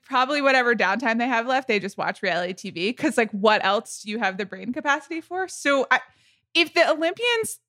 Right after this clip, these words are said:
like the Kardashians and are excited about the Skims, and this is something that can add to what is a very stressful but exciting time in their lives, I, I, I'm not that mad about it.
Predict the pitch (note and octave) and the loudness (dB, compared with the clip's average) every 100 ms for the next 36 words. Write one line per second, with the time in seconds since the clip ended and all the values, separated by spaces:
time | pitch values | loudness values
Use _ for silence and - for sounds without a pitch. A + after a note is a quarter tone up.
0 | _ B3+ A3 G#3 A3+ A3 A#3 B3 B3+ C#4 | _ -8 -6 -6 -8 -6 -2 4 6 4
1 | - C#4 C4+ B3 A3+ C4+ A3+ G3 G3+ - | -2 -2 2 2 2 0 -4 -2 -4 -2
2 | G#3+ G3+ G#3 - A#3 B3+ A#3+ A3 A3+ - | 0 0 -2 2 2 4 2 -2 -6 -10
3 | - C#3+ F#3 A3+ - - A3+ A3 G#3+ A3+ | -10 -8 -6 -8 -8 -4 -2 0 -2 -6
4 | - B3+ B3 C4 A#3+ A#3+ A#3+ _ _ - | -2 0 0 0 0 2 -2 _ _ -4
5 | A3 - G#3+ G3 F#3+ G3 - A3 G3 G3+ | -2 -2 0 0 0 -2 -6 -8 -2 0
6 | G#3+ G#3+ G#3+ G#3+ A#3 C#4 - G#3 A#3 - | 2 0 2 2 2 -2 0 0 0 -4
7 | G#3+ G3+ G3+ _ _ _ _ G#3 G3 G#3+ | 0 0 -2 _ _ _ _ 0 0 0
8 | G#3+ F#3+ G#3 A3 _ - A3 G3+ G3+ F#3+ | 0 2 -2 -6 _ -2 0 0 -6 -6
9 | F#3 G3 - A#3+ - - _ _ _ _ | -2 -2 -2 -6 -12 -18 _ _ _ _
10 | - D#5 C#5+ - A#4+ A#4+ A#4+ G#4+ A4 F#4 | 0 2 2 2 2 4 2 0 2 0
11 | C4+ F#3+ F#3 F3+ F3+ F3 D#3 D3+ | 2 0 -2 -6 -4 -6 -6 -8